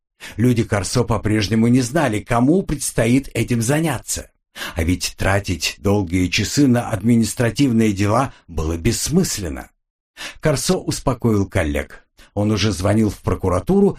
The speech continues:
и подчеркнул обоснованность их претензий. Он приступил непосредственно к интересующей всех теме.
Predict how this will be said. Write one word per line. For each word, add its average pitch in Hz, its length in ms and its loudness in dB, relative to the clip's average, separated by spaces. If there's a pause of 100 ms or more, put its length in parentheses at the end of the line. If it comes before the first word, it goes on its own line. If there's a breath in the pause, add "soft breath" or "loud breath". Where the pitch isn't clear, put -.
и 180 120 0
подчеркнул 160 760 0
обоснованность 135 1000 2
их - 220 0
претензий. 85 640 -2 (680 loud breath)
Он 107 180 0
приступил 107 560 2
непосредственно 143 960 2
к - 100 -4
интересующей 135 840 2
всех - 340 -2
теме. 69 420 -4